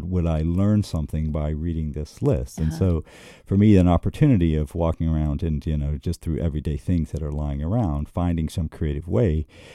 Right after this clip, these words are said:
Speaker 1: uh, to reuse that for me is just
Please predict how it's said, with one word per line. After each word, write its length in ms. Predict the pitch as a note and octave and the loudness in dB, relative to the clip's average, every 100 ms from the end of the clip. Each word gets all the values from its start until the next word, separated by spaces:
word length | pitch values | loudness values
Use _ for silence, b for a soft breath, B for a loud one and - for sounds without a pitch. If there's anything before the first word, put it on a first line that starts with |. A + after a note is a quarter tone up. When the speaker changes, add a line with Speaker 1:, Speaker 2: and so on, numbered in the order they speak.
| B | B
Speaker 1:
uh, 160 | - D2+ D2+ | -2 -2 0
to 160 | F#2+ | -2
reuse 400 | D#2+ D#2+ A#2+ F3+ | 0 0 0 0
that 240 | - B1+ - - | -2 -6 -8 -12
for 160 | - E2+ | -6 -2
me 240 | D#2 D2 | -2 -2
is 240 | D#2 - E2 | -4 -6 -6
just 300 | - D#2+ D2 | -4 -6 -8